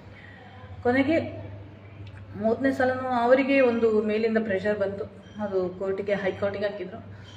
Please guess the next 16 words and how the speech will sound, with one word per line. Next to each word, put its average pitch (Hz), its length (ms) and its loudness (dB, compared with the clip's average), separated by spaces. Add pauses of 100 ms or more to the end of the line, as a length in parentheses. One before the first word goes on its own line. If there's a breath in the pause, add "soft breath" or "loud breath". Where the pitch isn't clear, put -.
(140)
So 240 80 0
ಅವರಿಗೆ 247 200 4
ಅನಿವಾರ್ಯ 240 460 4
ಆಗಿತ್ತು 233 280 0
ನನ್ನನ್ನು 202 640 -4
ವಿಚಾರಣೆ 196 340 -2
ಮಾಡೋದು. 190 320 -2 (1900)
ನಾನೇ 285 300 8
ಪೊಲೀಸ್ 277 260 6
ಸ್ಟೇಷನ್‌ಗೆ 226 460 0
ಖುದ್ದಾಗಿ 214 340 4
ಎರಡು 208 160 2
ಮೂರು 214 300 2
ತಿಂಗಳ 214 220 -2
ನಂತರ 254 400 4
ನಾನು 202 520 0